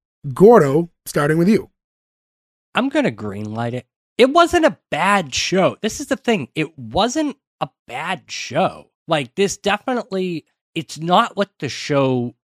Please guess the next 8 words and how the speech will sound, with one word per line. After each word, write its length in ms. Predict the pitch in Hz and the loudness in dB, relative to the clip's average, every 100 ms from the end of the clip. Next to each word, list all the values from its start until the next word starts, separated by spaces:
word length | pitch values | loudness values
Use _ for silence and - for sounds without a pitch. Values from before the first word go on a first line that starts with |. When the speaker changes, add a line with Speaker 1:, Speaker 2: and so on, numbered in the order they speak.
| _ - | _ -12
Speaker 2:
becomes, 880 | 139 107 - 117 135 220 269 - - _ _ _ | -12 -12 -10 -4 -4 -4 -6 -10 -14 _ _ _
but 120 | 175 170 | -2 0
I'm 140 | 156 | -2
trying 560 | - 170 170 180 180 165 | -4 0 2 2 -2 -8
to 180 | - | -10
not 540 | 175 156 147 143 147 - _ _ | -10 -6 -4 -2 -2 -4 _ _
make 300 | 139 143 147 _ | -6 -6 -6 _
that 260 | 147 131 | -8 -6